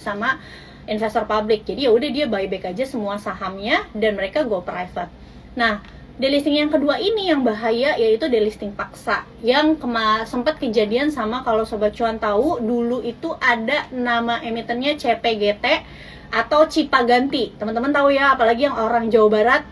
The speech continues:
Cipaganti ini adalah, eh, perusahaan travel, Travel Cipaganti yang sempat kena kasus korupsi di sekitaran awal dua ribu sepuluhan gitu ya.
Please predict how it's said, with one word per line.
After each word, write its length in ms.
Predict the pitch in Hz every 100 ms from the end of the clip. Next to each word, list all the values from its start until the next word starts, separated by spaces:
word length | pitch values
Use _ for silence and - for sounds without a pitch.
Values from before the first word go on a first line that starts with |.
| -
Cipaganti 560 | - 247 220 226 240 247
ini 320 | 247 285 285
adalah, 640 | 226 233 226 262 320 320
eh, 160 | 233 226
perusahaan 400 | 247 240 240 247
travel, 560 | 240 233 - 285 427 - -
Travel 240 | 240 240
Cipaganti 720 | 220 226 240 214 214 220 311 330 - - -
yang 160 | 302
sempat 240 | 311 285 302
kena 240 | 285 269
kasus 320 | 262 349 240
korupsi 640 | - 233 240 - - 320 349 - - - - 233
di 160 | 277 285
sekitaran 640 | 285 285 254 233 240 277
awal 400 | 277 240 247 269
dua 400 | 226 226 233 220
ribu 320 | 233 233 208 233
sepuluhan 720 | 254 269 247 254 240 208 196
gitu 240 | 185 180
ya. 240 | 175 214